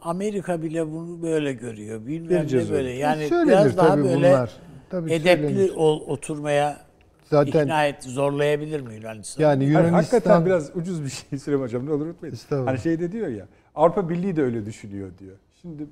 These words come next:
Speaker 2: Avrupa Birliği'nin yerinde
Speaker 3: Ya
Speaker 2: olsun.
Speaker 3: bu
Speaker 2: Ha.
Speaker 3: bilmiyorum tabii ben birebir met-, metin
Speaker 2: O, o, yani bu o kadar
Speaker 3: Yani
Speaker 2: amşan bir şey değil zaten.
Speaker 3: o kadar,
Speaker 2: Yani
Speaker 3: o kadar
Speaker 2: böyle
Speaker 3: bence
Speaker 2: satır arası okunacak bir metin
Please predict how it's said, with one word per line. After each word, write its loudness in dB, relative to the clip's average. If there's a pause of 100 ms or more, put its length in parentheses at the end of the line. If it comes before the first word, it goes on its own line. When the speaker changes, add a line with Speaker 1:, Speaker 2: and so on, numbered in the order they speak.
(120)
Speaker 2:
Avrupa -6
Birliği'nin -2
yerinde 0
Speaker 3:
Ya 0
Speaker 2:
olsun. -2
Speaker 3:
bu -2
Speaker 2:
Ha. 0
Speaker 3:
bilmiyorum 2
tabii 0
ben -4
birebir 0
met-, -4 (500)
metin -2
Speaker 2:
O, 4
o, 4
yani -6
bu -6
o -8
kadar -6
Speaker 3:
Yani -6
Speaker 2:
amşan -8
bir -20
şey -12
değil -12
zaten. -12
Speaker 3:
o -18
kadar, -6
Speaker 2:
Yani -12
Speaker 3:
o -12
kadar -4
Speaker 2:
böyle -4
Speaker 3:
bence -4
Speaker 2:
satır 0
arası 0
okunacak -6
bir -10
metin -8